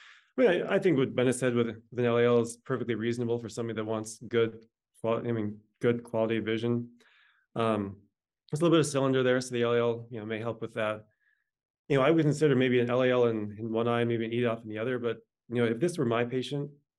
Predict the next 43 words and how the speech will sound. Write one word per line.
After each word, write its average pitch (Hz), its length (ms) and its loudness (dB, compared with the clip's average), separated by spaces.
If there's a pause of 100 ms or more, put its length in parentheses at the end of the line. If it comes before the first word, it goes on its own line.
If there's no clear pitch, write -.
(320)
you 117 80 -6
know, 117 60 0
I 120 100 2
would, 120 260 2 (580)
assuming 175 300 4
that 135 140 4
they 127 120 2
had 123 220 0
lost 120 380 0
some 120 300 -2
near, 131 400 -2 (340)
I 135 120 0
would, 123 220 -2 (360)
again, 120 180 2
I'd 117 180 2
either, 127 260 4
I 131 60 4
would 147 140 4
probably 135 300 0
do 123 180 0
a 117 60 2
bilateral 117 480 -2
edof, 123 360 -8 (100)
again, 110 140 -6
the 107 60 -6
Symphony 117 320 -8
Opti 113 260 -2
Blue. 120 320 -4 (600)
And 120 420 4
in 123 180 0
somebody 139 440 2
that 117 420 2
doesn't 123 300 0
fly 120 260 -2
at 104 160 -6
night 107 320 -8
as 139 100 -14
much, 147 300 -6
I 117 40 0
may 117 140 2
consider 113 360 -2
a 107 40 -2
Symphony, 113 540 -6